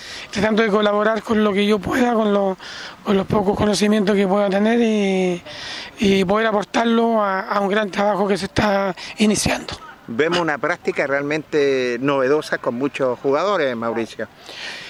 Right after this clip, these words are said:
Speaker 1: Sí, la verdad que, bueno, estamos tratando de cumplir los requerimientos,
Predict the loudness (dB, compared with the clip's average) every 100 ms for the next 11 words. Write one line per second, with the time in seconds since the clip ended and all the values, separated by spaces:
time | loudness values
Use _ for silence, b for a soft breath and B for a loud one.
0 | B -20 -14 -2 2 4 4 4 2 2
1 | 0 0 0 2 0 0 -2 -2 -2 0
2 | 0 0 0 0 0 0 0 2 2 2
3 | 0 0 0 0 -2 -2 0 0 0 0
4 | -2